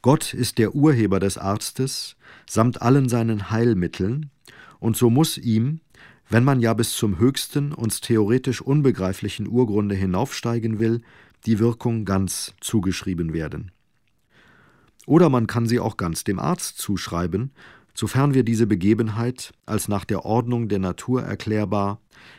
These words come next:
in der Kette der Weltursachen verfolgen. Zweitens bringt eine solche Denkungsart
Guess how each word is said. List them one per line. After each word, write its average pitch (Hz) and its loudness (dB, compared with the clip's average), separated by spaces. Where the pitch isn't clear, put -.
in 110 0
der 95 4
Kette 120 -4
der 98 -2
Weltursachen 98 -2
verfolgen. 87 -6
Zweitens 135 0
bringt 127 0
eine 104 0
solche 104 0
Denkungsart 107 -4